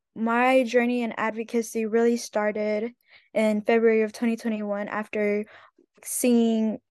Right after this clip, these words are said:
everything that was going on in my home country,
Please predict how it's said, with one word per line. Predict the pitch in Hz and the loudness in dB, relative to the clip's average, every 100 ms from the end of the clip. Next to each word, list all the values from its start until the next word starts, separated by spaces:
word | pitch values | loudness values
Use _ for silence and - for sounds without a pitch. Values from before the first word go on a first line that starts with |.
| - | -2
everything | 233 247 247 240 | 0 0 0 0
that | 220 | 2
was | 226 220 | 0 -2
going | 214 220 220 214 208 - | -2 -2 -2 -4 -6 -4
on | 208 214 220 | 0 0 -2
in | 220 208 | -2 -2
my | 208 | -2
home | 220 233 226 | -4 -4 -4
country, | 226 208 - 196 202 208 | -4 -4 -6 -6 -6 -6